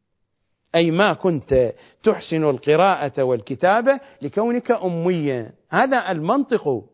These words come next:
أين تضعونه؟ في منطق رجل الدين الإنسان أو في منطق رجل الدين الحمار؟ تقدم الكلام بشكل واضح، ونحن نتحدث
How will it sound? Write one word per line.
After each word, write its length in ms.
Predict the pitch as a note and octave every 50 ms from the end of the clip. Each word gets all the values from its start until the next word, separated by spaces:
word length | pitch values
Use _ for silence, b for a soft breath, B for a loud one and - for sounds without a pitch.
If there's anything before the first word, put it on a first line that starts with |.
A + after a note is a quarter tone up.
| _ _ _ _ _ _ _ _ - -
أين 320 | D4 F4 F4+ F#4 F4 B3+
تضعونه؟ 920 | D4+ C#4+ A3+ A3+ G3+ F3 F#3+ F#3 E3+ D#3 D3 C3 A#2+ B2+ B2 B2 B2+ - - _ _ _ _ _ _ _ b b b b
في 180 | - F3+ G3
منطق 760 | G3 A3 C#4 D#4+ D#4 - - A3+ E3 - D#3+ D3+ C#3+ A#2 G#2+ _ B B B B
رجل 360 | F3 G3+ C#4 C4 C4+ D4 C4
الدين 400 | B3+ G3 D3+ D#3+ A#3+ D4 D#4+ E4+
الإنسان 840 | F4 E4+ F4 E4 D#4+ D4 - - C4+ C4 C4 C4 C4 C4 C4 C4 C4+ C#4 -
أو 100 | G3+ G3
في 160 | D3+ F3+ G3+
منطق 400 | G3 G3 A3+ B3 G#3 - G#3 F3
رجل 360 | F#3+ G#3 A3 A3+ F#3+ G3+ G3+ F#3
الدين 340 | F3+ D3+ D#3+ G#3 A#3+ B3 C4
الحمار؟ 800 | B3+ - - G3 F#3+ F#3 F3 F3 E3+ E3 E3+ E3+ E3 - _ _ _ _ _ _ _ _ _ _ _ _ _ _ _ _ _ _ _ _ _ _ _ _ _
تقدم 460 | - G#3+ - E4+ E4+ C#4+ B3+ A3 G3+ G3
الكلام 460 | E3+ - - A3 G#3+ A#3 A#3 A3+ G#3+
بشكل 440 | G3 G3+ - A#3 A3 - A#3 C4 C4
واضح، 560 | D4 F4 E4+ C#4+ F3+ D#3 D#3 - - - _ _ _ _ _ _ _ _ _ _ _ _ _ _ _ -
ونحن 460 | B2 C3+ D#3 D3 D3 E3 E3 D#3+ D#3+
نتحدث 560 | D3+ - D3 - A#3+ B3+ A3 G#3+ G3+ E3 F3